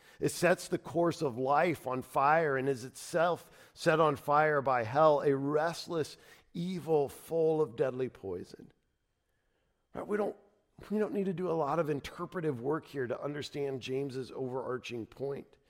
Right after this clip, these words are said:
that this small part of our bodies that we use to speak with,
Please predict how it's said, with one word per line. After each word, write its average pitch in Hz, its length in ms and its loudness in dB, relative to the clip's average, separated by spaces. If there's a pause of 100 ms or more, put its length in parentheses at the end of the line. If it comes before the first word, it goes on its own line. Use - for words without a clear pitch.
(320)
that 143 160 -4
this 170 240 2
small 170 460 2
part 170 500 0
of 135 140 -2
our 139 160 4
bodies 135 480 2
that 113 100 -2
we 131 100 -6
use 147 360 -6
to 135 140 -8
speak - 380 -10
with, 160 160 -2